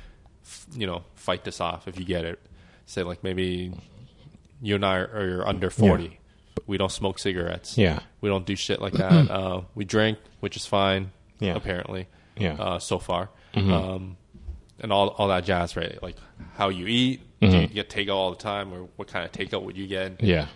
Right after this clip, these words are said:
Speaker 1: 'Cause you're getting McDonald's takeout versus, like, you know, dirty fried food.
Speaker 2: Mm-hmm.
Speaker 1: Who knows? They're both fried. Um,
Speaker 2: Yes.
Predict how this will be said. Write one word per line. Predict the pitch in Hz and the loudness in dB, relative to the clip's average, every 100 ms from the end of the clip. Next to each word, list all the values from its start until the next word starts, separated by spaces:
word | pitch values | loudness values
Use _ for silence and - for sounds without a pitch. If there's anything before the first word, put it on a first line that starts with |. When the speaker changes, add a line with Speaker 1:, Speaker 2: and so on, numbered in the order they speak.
| - - | -18 -8
Speaker 1:
'Cause | 98 | -6
you're | 92 | -4
getting | 95 92 | -4 -6
McDonald's | 87 - 95 101 98 - | -8 -6 -4 -4 -6 -6
takeout | 98 98 92 | -4 -2 -4
versus, | 90 - 90 | -6 -12 -14
like, | 87 85 85 - - - | -14 -14 -18 -20 -20 -18
you | - | -16
know, | 90 - | -16 -6
dirty | 90 92 | -6 -4
fried | 90 95 87 - | -2 -2 -2 -4
food. | 90 90 - - | -4 -4 -2 8
Speaker 2:
Mm-hmm. | 104 95 80 - - | 10 10 8 -2 -14
Speaker 1:
Who | 107 | -8
knows? | 95 98 - - - - - - | -4 -4 -6 -16 -20 -20 -20 -20
They're | - | -16
both | 90 98 | -6 -6
fried. | - 95 92 90 - _ - - | -4 -6 -6 -8 -20 _ -20 -10
Um, | 101 | 0
Speaker 2:
Yes. | 101 90 - - | 2 2 -2 -8